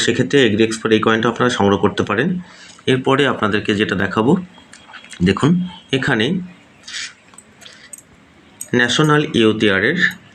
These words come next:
দুটো কয়েন আপনাদের সামনে তুলে ধরলাম। এটাও দেখুন, এটা আপনার ক্যালকাটা মিন্টের আছে।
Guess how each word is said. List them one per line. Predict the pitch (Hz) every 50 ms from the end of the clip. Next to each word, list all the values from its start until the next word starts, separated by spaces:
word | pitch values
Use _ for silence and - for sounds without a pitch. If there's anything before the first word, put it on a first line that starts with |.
| - 107
দুটো | 123 123 135 123 120
কয়েন | 117 110 107 104 95
আপনাদের | - 107 98 104 - -
সামনে | 104 101 101 101 101
তুলে | 98 95 92 104
ধরলাম। | 101 101 120 156 202 180 - - - _ - - - - - _ _ _ _ - - - - - - _ - - - - - - - - - - - -
এটাও | 123 127 151 151 139 131
দেখুন, | 120 - 131 131 127 - - 117
এটা | 117 - 117 104 117 165 208 - - - - - - - - - - -
আপনার | - - 135 135 135 139 131 - - - - - - - -
ক্যালকাটা | - 123 113 110 123 123 131 127 113
মিন্টের | 101 95 90 92 95 92
আছে। | 90 - 180